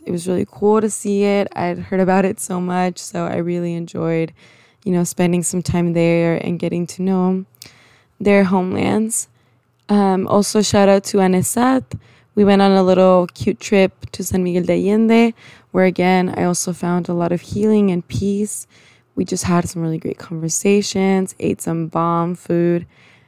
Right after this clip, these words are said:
Girl, if you're listening, I'm still thinking about those mushrooms and octopus that we <laughs> ate at that one restaurant. It was so good. So it's really great having just, you know, that awesome company and just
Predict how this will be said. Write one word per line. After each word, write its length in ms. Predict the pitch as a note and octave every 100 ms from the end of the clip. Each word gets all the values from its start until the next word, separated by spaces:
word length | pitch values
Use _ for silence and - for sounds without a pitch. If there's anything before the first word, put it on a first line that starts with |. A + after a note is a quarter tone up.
| _ -
Girl, 300 | F3 F3 F3+
if 160 | F3
you're 100 | F3+
listening, 480 | F3 F3 F3+ F3+ F3
I'm 140 | - F3+
still 380 | - - F#3
thinking 380 | F3+ F#3 E3+ F#3
about 440 | F3 E3+ F3 E3+ - _ _ _
those 220 | F#3 F3+
mushrooms 600 | F#3 F3+ - F#3+ F#3 F3+
and 280 | F3+ F3+ - _
octopus 560 | F3+ F3+ F#3+ F#3 F#3 F3
that 120 | F#3
we 100 | F3+
<laughs> 60 | -
ate 380 | G3+ G#3 F#3+ -
at 120 | -
that 140 | F3+ F3
one 180 | F3 F#3+
restaurant. 600 | - G#3 - A2 F2+ -
It 80 |
was 160 | F2 -
so 320 | - G#2+ G#2
good. 480 | - E2+ C2+ A#1 - _ _ _ _ -
So 160 | -
it's 140 | F#3 F#3+
really 200 | F3+ F3+
great 360 | - E3+ E3
having 460 | G3+ F#3 E3+ E3+ E3+
just, 300 | - F3 -
you 60 |
know, 80 | F3
that 100 | F3 -
awesome 340 | E3+ - F#3
company 500 | - F3+ F3 F3 E3+
and 120 | E3+
just 340 | - - -